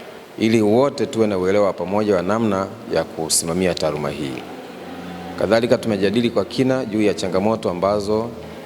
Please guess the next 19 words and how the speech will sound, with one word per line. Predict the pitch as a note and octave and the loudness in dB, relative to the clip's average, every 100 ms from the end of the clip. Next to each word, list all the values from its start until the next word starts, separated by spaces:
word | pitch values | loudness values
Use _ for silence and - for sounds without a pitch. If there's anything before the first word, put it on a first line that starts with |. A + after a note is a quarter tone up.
| - - | -12 -4
zinakabili | - F2+ F2 - F#2 G#2 | 0 0 0 0 2 2
pande | - F#2 E2+ | 0 -2 0
zote | G#2 - F2+ | 0 0 -2
mbili | E2+ A2+ A#2+ | 0 2 2
katika | G#2+ D#2 - E2 | -2 -6 -2 0
usimamizi | D#2+ E2+ E2 F#2+ G#2 G2 A2+ A#2 - - - - - - | 0 -2 0 2 2 0 -2 -4 -12 -16 -18 -18 -10 -2
wa | D#2+ | -2
taaluma | - F2 F#2 F#2 | 0 0 2 0
ya | D#2 | -2
famasi | - A2+ B2 - | 0 0 0 -2
na | E2+ | -6
kukubaliana | E2 E2 F2+ F#2 F#2+ G#2 G#2+ F2 G#2 B2+ - - - - - - | -8 -6 0 2 4 4 2 -2 -4 -6 -12 -14 -16 -18 -10 -2
kwa | F2 | 0
pamoja | F#2+ G2+ G2+ F#2+ | 2 2 2 0
namna | F#2+ G2 F2+ | 0 0 0
ya | E2 | -2
kuimarisha | - E2 E2 E2+ D#2+ F2+ G2+ G2 | -4 -4 -2 -2 0 0 2 2
ushirikiano | F2 - E2 D#2+ F#2+ E2 F2 | 0 0 -4 -2 -2 0 2
wetu | A2 G#2+ | 2 2